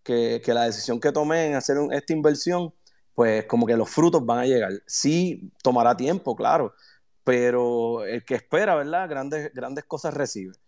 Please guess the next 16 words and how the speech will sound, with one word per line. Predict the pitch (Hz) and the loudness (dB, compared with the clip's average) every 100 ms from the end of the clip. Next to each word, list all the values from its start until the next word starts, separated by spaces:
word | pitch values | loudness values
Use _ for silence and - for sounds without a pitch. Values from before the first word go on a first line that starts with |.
| _ _ _ _ | _ _ _ _
Y, | 117 117 113 113 117 | 0 2 2 2 4
y | 120 | 4
entendemos, | 117 110 120 117 175 165 | 4 2 2 2 2 2
¿verdad? | 147 160 | 2 2
Que, | 156 127 - | 2 -2 -2
que, | 127 120 117 | 0 0 0
que | - | 0
ese | 120 151 | 0 2
paso | 139 151 156 139 | 4 2 2 0
de, | 123 113 | 0 0
de, | 110 107 104 104 - - _ - | -4 -4 -4 -8 -14 -20 _ 0
de | 120 | 0
buscar | 113 - 135 143 | 0 0 0 2
qué | 139 | -2
es | 147 - | -4 -2
SafeMoon, | 143 131 110 101 | -4 -4 -8 -14